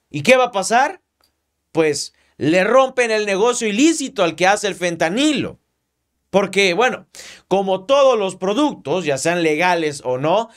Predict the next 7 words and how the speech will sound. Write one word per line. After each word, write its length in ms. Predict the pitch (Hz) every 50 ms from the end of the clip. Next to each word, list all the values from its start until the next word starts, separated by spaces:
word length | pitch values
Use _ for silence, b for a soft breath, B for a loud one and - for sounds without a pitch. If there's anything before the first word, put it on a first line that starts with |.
| B B B
si 280 | B - - 196 185 160
existen, 920 | 151 151 - - 311 320 285 202 - - 143 143 170 185 180 175 - _ _ _ _ _ _ _ _ _ _ _ _ _ -
es 180 | 160 175 170
porque 340 | - - 190 175 180 170 151
está 440 | 135 - - 190 190 190 175 147 b b b b b b b b b
la 220 | - 131 165 180
oferta 680 | 190 190 190 269 285 285 269 - - - 285 - -